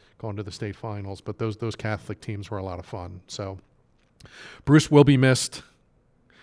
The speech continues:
in the L L, no doubt. Good luck, Coach. Oh, by the way, let's pick the game. Uh, I'm gonna, I'm gonna go <laughs> Catholic.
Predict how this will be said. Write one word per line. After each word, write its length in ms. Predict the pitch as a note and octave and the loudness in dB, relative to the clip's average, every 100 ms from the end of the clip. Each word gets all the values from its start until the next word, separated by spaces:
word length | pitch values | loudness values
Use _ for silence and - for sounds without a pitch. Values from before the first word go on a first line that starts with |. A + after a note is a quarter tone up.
| _ - | _ -6
in 100 | A2 | -2
the 120 | A2 | -2
L 180 | G#2 G#2 | -2 -2
L, 240 | F#2+ F#2 - | -6 -8 -10
no 160 | G#2+ | -8
doubt. 360 | G2+ G2 G2+ - | -4 -4 -6 -10
Good 140 | A2+ G2+ | -12 -8
luck, 180 | G2 | -10
Coach. 440 | - G2+ - - - - - - - - - _ - | -8 -10 -8 -12 -14 -20 -20 -20 -20 -20 -20 _ -4
Oh, 100 | D#3+ | 2
by 160 | F3 | 2
the 80 | E3+ | 4
way, 200 | F#3+ G3+ | 2 2
let's 180 | G3 - | 0 -2
pick 180 | G#3+ - | -4 -4
the 60 | |
game. 320 | F#3 D#3+ A#2+ A2+ | -2 0 0 0
Uh, 260 | C#3+ C#3 | 2 2
I'm 140 | F3+ F3 | 2 4
gonna, 240 | F#3 D#3+ | 4 4
I'm 140 | D3 | 2
gonna 160 | D3 B2 | 4 4
go 220 | - G#2 | 4 2
<laughs> 0 | |
Catholic. 840 | - - C3+ B2+ D3+ C#3+ C3+ - | 2 -2 0 0 2 0 0 -6